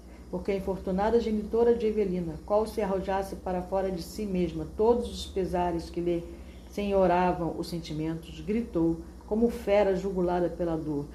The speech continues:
"Meu filho, meu filho!" E seu pranto convulsivo se fez mais angustio-, angustiado, mais comovente.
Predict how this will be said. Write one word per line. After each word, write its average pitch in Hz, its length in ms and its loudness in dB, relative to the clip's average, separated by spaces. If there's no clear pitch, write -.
"Meu 330 200 10
filho, 294 560 10
meu 320 180 8
filho!" 233 640 8
E 185 60 -16
seu 185 220 -8
pranto 180 400 -8
convulsivo 185 640 -2
se 220 160 -6
fez 196 340 -2
mais 202 240 0
angustio-, 196 640 0
angustiado, 175 680 -2
mais 190 220 0
comovente. 180 720 -4